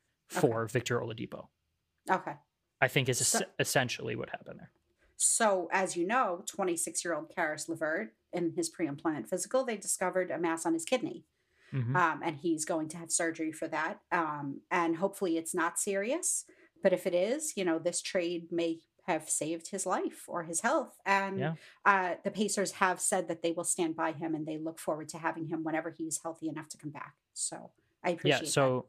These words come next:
Speaker 2: so when, yeah, when, when you get traded, you have to have a physical done. The, the team that you get traded to,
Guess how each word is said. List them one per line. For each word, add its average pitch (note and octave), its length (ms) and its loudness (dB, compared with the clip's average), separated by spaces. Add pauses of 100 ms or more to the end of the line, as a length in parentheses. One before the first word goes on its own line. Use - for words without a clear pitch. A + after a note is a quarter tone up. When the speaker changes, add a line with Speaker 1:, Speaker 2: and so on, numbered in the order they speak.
(240)
Speaker 2:
so - 160 4
when, D3 300 2
yeah, C3+ 240 4
when, C3 240 0
when D3 160 4
you C#3 80 0
get C3+ 180 4
traded, D3+ 500 4
you B2+ 100 0
have C#3 220 2
to C3 120 -2
have B2+ 220 2
a - 40 -6
physical D3 460 2
done. D#3+ 460 2
The, B2 260 0
the C3 160 0
team C#3 360 -2
that C3 100 -2
you C3 80 -8
get B2+ 120 2
traded B2+ 300 0
to, B2 320 2